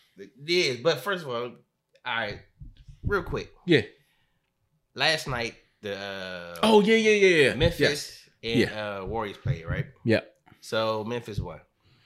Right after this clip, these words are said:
Speaker 1: Now we have a playoffs with no Steph Curry.
Speaker 2: Mm-hmm.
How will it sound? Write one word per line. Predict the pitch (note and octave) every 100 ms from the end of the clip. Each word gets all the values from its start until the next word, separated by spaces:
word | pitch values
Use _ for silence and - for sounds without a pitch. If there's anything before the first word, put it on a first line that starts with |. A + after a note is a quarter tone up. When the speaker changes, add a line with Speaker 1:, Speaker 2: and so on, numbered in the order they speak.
| _ _ _ _ _ _ _
Speaker 1:
Now | A2 D#3 E3+ E3 D3 B2 F#2+
we | B2+ D#3
have | D#3 C3
a |
playoffs | A2+ - D3 B2+ A#2 G#2 G2 - - _
with | G2+ F#2+
no | G#2+ G2+
Steph | - F2 -
Curry. | - D#2 C#2+ _ _ _ _ -
Speaker 2:
Mm-hmm. | A#2 A2 B2+